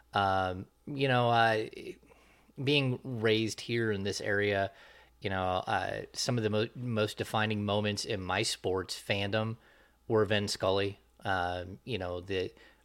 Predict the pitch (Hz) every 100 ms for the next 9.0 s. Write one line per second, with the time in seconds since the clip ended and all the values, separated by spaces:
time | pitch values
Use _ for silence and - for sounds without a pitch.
0 | - 110 104 104 117 117 113 113 - 120
1 | 104 95 95 104 123 147 143 - - 135
2 | 131 113 113 113 113 110 - - 110 104
3 | 104 120 104 101 101 104 101 - 104 101
4 | 101 101 95 104 98 92 92 - - -
5 | _ _ - 101 95 90 87 - _ -
6 | 135 - 98 - - - - 101 98 92
7 | 92 90 95 92 90 98 - - 98 95
8 | - - - 117 101 - 98 92 92